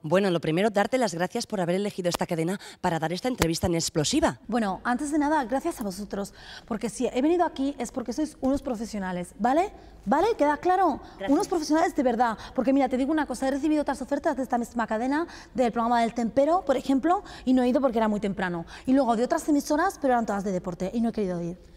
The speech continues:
Speaker 1: Bueno, ¿nos podrías hablar de esa polémica que ha surgido esta semana sobre que te han echado veneno en el cocido, Ana?
Speaker 2: No puedo hablar de eso porque es secreto de Somardas, ¿vale? Y está el juicio abierto.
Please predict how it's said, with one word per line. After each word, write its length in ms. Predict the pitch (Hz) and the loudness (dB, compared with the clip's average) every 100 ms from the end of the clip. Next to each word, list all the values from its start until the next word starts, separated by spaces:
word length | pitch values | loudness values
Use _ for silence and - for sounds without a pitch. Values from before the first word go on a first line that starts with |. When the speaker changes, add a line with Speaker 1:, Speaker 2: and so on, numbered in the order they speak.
| - - | -18 -8
Speaker 1:
Bueno, 220 | 175 175 | -4 -2
¿nos 120 | 180 | -2
podrías 360 | 185 170 214 277 | 0 0 0 0
hablar 200 | 262 247 | 0 0
de 60 | |
esa 160 | 233 202 | -2 -2
polémica 720 | 196 175 202 240 226 208 196 | 2 4 4 0 -2 0 0
que 100 | 190 | 0
ha 60 | 185 | -2
surgido 320 | 214 196 208 | -2 -2 -2
esta 160 | 196 202 | -2 -2
semana 340 | 185 185 196 | -2 0 0
sobre 220 | 196 180 | 0 -2
que 100 | 170 | -2
te 80 | 180 | -2
han 80 | 190 | -2
echado 300 | - 202 185 | 0 0 2
veneno 400 | 165 170 196 262 | 2 2 2 0
en 80 | 247 | -2
el 100 | 190 | -4
cocido, 380 | 214 214 233 | -6 -4 -2
Ana? 280 | 220 254 185 - | -2 -2 -6 -6
Speaker 2:
No 120 | 247 | -6
puedo 180 | 262 302 | 0 0
hablar 240 | 311 294 254 | 0 -2 -2
de 120 | 269 | -6
eso 340 | 285 330 339 - - | -4 -4 -4 -8 -12
porque 220 | - 214 254 | -8 -4 -4
es 60 | |
secreto 300 | 311 262 254 | -4 -4 -2
de 80 | 240 | -4
Somardas, 580 | 233 226 196 185 180 - | -4 -4 -4 -6 -8 -4
¿vale? 320 | 233 320 370 | -2 0 -2
Y 80 | 240 | -4
está 160 | 220 247 | -4 -2
el 40 | |
juicio 220 | 233 247 240 | -2 -2 0
abierto. 440 | 208 185 196 | -2 -6 -8